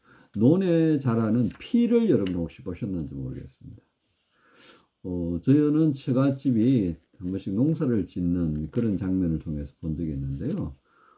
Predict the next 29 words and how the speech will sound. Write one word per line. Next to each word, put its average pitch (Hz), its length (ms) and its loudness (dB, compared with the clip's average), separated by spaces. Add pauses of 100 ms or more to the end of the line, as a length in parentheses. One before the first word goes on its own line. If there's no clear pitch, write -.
(140)
어, 85 600 -4
논에 110 800 2
이 98 160 -4
곡식이 107 560 -4
자라고 113 440 -2
있는데, 82 340 -2
중간쯤에 101 720 -2
한 82 300 -4
구월 165 320 -2
달 110 160 -2
정도 85 340 -2
되면 85 380 -2
막, 67 180 -8 (540)
뭐, 78 240 -8
큼직한 104 800 2
이 95 100 2
다발 110 320 4
같은 139 300 4
것들이 117 240 2
막 78 180 -4
나와 76 300 -6
있어요. 76 340 -14
그래서 80 240 -8
제가 82 260 -4
장모님께, 80 600 -4
"저게 85 180 -4
뭡니까?" 82 540 -2
그랬더니, 78 500 -6
저게 107 240 -4